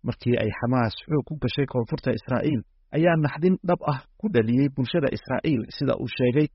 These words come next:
Doctor Shaul Lefron, oo ah khabiir ku takhasusay caafimaadka dhimirka. Weerarka Xamaas waxa uu sababay dhimashada kun iyo boqol iyo siddeed iyo sagaashan qof oo u badan rayid, sida lagu sheegay tirokoob ay qortay wakaaladda wararka ee A F P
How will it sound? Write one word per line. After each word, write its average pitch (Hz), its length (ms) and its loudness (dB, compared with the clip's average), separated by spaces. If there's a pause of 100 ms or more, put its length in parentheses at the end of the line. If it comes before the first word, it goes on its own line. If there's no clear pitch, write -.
(220)
Doctor 170 320 4
Shaul 202 400 2 (200)
Lefron, 143 540 2
oo 107 140 0
ah 131 120 2
khabiir 143 260 0
ku 185 120 -2
takhasusay 135 540 -2
caafimaadka 139 580 0
dhimirka. 139 380 2 (760)
Weerarka 113 340 2
Xamaas 120 420 0
waxa 113 320 -2
uu 123 140 -2
sababay 123 360 2 (220)
dhimashada 143 540 0 (480)
kun 220 180 4
iyo 170 220 0
boqol 143 280 0
iyo 147 120 2
siddeed 147 260 -2
iyo 127 120 0
sagaashan 117 440 -2
qof - 180 -2 (160)
oo 131 160 -6
u 185 100 2
badan 135 280 2
rayid, 127 280 2 (340)
sida 120 200 2
lagu 123 220 2
sheegay 131 420 2
tirokoob 143 440 0
ay 127 80 2
qortay 156 320 -2
wakaaladda 139 460 0
wararka 139 300 0
ee 160 140 2
A 170 80 2
F 135 120 -2
P 165 100 -2